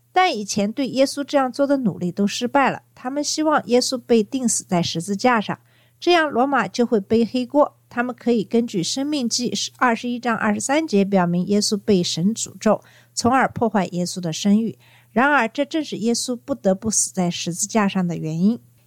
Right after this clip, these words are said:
耶稣自己在《约翰福音》第三章第十四节中说：“摩西在旷野举起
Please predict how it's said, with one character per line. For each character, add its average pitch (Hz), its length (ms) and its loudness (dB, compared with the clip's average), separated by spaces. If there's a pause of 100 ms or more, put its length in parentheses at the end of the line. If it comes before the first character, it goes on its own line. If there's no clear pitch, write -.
(120)
耶 339 120 4
稣 370 200 2
自 381 200 0
己 - 240 -4
在 208 260 2
《约 190 140 0
翰 254 240 -2
福 202 140 -6
音》 202 140 4
第 202 140 -4
三 220 300 0
章 226 240 0
第 196 300 -2
十 - 180 -6
四 262 180 -4
节 170 200 0
中 185 240 2
说 - 360 2 (100)
：“摩 208 160 4
西 302 240 2
在 269 240 4
旷 262 300 -4
野 175 320 0 (520)
举 277 180 2
起 - 220 0